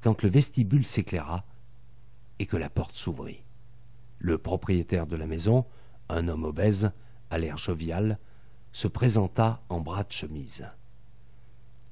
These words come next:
Mister Josiah Brown, je pense, » dit Holmes. « Lui-même, monsieur, et vous êtes sans doute mister Sherlock Holmes. J'ai reçu votre lettre que m'a apportée l'express, et j'ai suivi ponctuellement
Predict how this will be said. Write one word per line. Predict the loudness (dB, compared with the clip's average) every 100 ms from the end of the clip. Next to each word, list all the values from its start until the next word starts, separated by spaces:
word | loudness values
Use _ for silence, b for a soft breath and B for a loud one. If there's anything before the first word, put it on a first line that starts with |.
| 6
Mister | 6 8 6
Josiah | 8 8 10
Brown, | 10 12 12 12
je | 8
pense, » | 6 2 0 -4 -8 -12 -14 -14 -10
dit | -6 -4
Holmes. « | -4 -8 -10 -10 -12 b b b b
Lui-même, | 12 12 12 12 12
monsieur, | 12 12 12 12 8 -12 b b b
et | 12
vous | 12 12
êtes | 12
sans | 12 10
doute | 12 10 8 4 b b
mister | 8 10 10 8
Sherlock | 10 8 10
Holmes. | 8 6 2 -2 -8 -14 -14 -14 B B B B
J'ai | 8 12 12
reçu | 12 12 10
votre | 12 12 12
lettre | 10 10
que | 12
m'a | 12 12
apportée | 12 10 8 10
l'express, | 10 8 6 6 6 0 -2 B 10
et | 12
j'ai | 12 12
suivi | 10 10 8 10 8
ponctuellement | 8 8 10 10 12 12 12 10